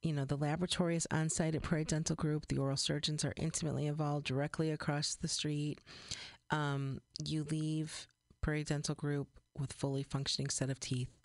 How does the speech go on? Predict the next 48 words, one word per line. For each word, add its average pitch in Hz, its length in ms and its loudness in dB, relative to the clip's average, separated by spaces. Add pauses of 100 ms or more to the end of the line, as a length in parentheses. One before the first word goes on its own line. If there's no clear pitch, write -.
(140)
all 131 180 2
in 127 100 2
one 117 160 2
day. 110 380 -2 (480)
There's 156 200 2
a 147 40 -2
little 143 260 0
bit 127 160 0
of 113 100 -2
legwork 185 420 0
behind 175 300 0
this. 170 160 0
We 151 80 -2
do 139 160 0
a - 20 0
lot 131 200 0
of - 80 -4
careful - 360 -2
planning, 160 680 0 (480)
and 143 260 2
that's 160 260 0
all 151 220 2
on 135 180 0
us, 190 400 0 (120)
and 135 140 4
we 143 140 2
make 139 240 0
it 127 60 2
all 123 140 0
happen. 170 680 0
And 143 160 -2
the 135 100 0
day, 156 540 0 (380)
the - 100 0
time 160 540 0 (140)
you 165 160 0
come 156 340 0
on 147 240 2
in 175 400 0
and 139 220 -2
it's - 300 -6 (120)
time 156 300 0
to 143 120 -4
make 147 360 -2
all 147 140 0
this - 240 0
magic 156 360 0
happen, 139 480 0